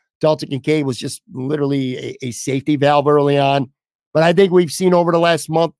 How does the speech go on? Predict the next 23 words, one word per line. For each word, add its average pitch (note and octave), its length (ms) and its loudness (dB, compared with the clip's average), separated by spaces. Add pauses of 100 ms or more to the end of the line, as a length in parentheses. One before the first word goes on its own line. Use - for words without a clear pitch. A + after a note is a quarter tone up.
(120)
four E3+ 200 -2
to D#3+ 60 -8
five E3 200 0
weeks D#3+ 240 -2
or D3+ 60 -4
so, E3 400 0 (480)
what D3 220 -2
kind D#3+ 220 0
of D3 120 -2
player, D#3 520 2 (440)
um, D3 320 0
Dalton D3+ 320 0
Kincaid C#3 600 -4
can D3+ 320 -4
be, C3+ 300 -2 (540)
and, C#3 200 -2
and C#3 220 0
that C#3+ 160 2
is C3+ 200 0
a D3+ 140 0
weapon. D3 400 0
In C3+ 80 -2
fact, C#3+ 400 -2